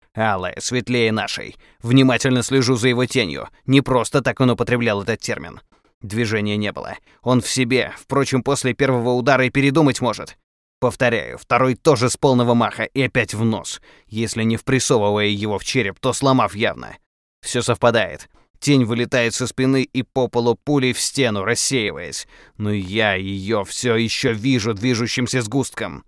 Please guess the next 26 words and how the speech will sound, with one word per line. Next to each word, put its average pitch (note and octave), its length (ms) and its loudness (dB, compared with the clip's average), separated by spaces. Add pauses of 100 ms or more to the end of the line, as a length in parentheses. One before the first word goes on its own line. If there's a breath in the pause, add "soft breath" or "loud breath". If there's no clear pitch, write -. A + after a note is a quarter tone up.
(400)
Тело G2 240 -6
становится G2 460 -6
легче. - 440 -10 (260 soft breath)
Запах A2 400 -4
пропадает, A2 540 -2
но A#2 80 -4
делаю A#2 360 2
вид, B2 200 0
будто C3 280 -2
ничего C3 360 2
не B2 100 2
понимаю. B2 540 -2 (260 soft breath)
И, B2 100 2
направляясь A2 640 2
силой, C#3+ 380 4
ударяю B2 440 2
его A#2+ 200 2
о A2+ 80 0
стену, F#2+ 420 -4
прямо B2 340 2
в - 60 -6
то B2+ 120 2
место, B2 360 2
где A#2 180 0
затемнение A#2 640 2
остановилось. G#2 840 -4